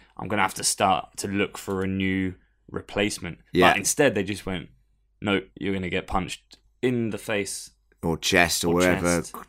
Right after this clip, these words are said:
Speaker 2: Dead
Speaker 1: Dead.
Speaker 2: instantly from
Speaker 1: Just gonna
Speaker 2: Kingpin.
Speaker 1: get made dead."
Speaker 2: And, you know, Miles Morales sees all of this, uh, Miles Morales, and he is the new Spider-Man. He is,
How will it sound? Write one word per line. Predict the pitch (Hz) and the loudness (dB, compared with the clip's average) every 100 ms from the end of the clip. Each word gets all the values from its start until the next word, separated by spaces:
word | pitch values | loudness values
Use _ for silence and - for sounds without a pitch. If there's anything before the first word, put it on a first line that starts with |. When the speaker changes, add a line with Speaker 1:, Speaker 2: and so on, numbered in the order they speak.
| - | 6
Speaker 2:
Dead | 98 90 - - _ | 8 8 6 -8 _
Speaker 1:
Dead. | 95 | 0
Speaker 2:
instantly | 98 85 82 87 | 2 2 2 0
from | 85 80 | 0 0
Speaker 1:
Just | 92 85 | 0 2
gonna | 82 | 0
Speaker 2:
Kingpin. | 82 | 0
Speaker 1:
get | 78 | -2
made | 92 85 | -4 -6
dead." | 82 80 - | -6 -8 -6
Speaker 2:
And, | - 107 107 98 - - 120 | 2 4 4 0 -4 -12 -4
you | 135 | 2
know, | 120 | 6
Miles | 113 135 131 117 | 10 12 12 10
Morales | 110 104 101 92 | 10 10 10 6
sees | - 131 110 | 4 6 6
all | 95 85 | 4 4
of | 78 | 2
this, | 78 76 117 - - - _ - - - | 2 0 0 -6 -8 -14 _ -20 -20 -2
uh, | 101 98 98 76 | 4 6 6 4
Miles | 101 98 90 | 4 4 4
Morales, | 92 87 90 | 2 2 2
and | 95 | 4
he | 113 135 131 117 | 6 10 12 12
is | 107 98 - - _ _ | 10 4 -2 -8 _ _
the | 113 | 2
new | 110 107 | 4 4
Spider-Man. | - 135 147 101 78 80 | 6 6 6 4 2 2
He | 98 107 - 92 | 2 2 4 4
is, | 92 85 - | 4 0 -2